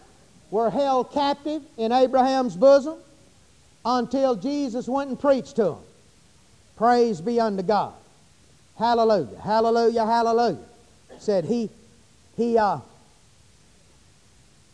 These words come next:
he went and preached on the, uh, uh, he led captivity captive and gave gifts unto men. Gave gifts unto men.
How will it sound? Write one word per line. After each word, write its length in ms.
he 100
went 260
and 140
preached 320
on 160
the, 240
uh, 340
uh, 80
he 200
led 300
captivity 500
captive 420
and 240
gave 280
gifts 520
unto 360
men. 280
Gave 320
gifts 460
unto 240
men. 240